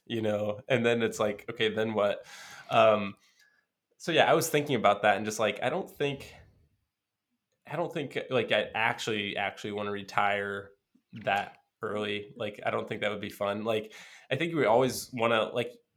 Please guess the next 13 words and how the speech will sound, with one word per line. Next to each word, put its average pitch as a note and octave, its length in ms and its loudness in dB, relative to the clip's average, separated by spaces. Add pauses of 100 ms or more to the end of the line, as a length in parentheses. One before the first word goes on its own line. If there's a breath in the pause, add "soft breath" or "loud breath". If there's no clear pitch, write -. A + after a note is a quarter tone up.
(100)
like A#2+ 160 -2
you A2 80 -8
said, C3 200 4
like, G#2 140 0
we're G#2 120 -2
builders, G#2 500 0
creators, G#2 440 -2
we G#2 100 -4
wanna A#2 240 0
create A2 320 -4
stuff. G2+ 440 -2 (800)
So - 140 -8
even, D#3 360 0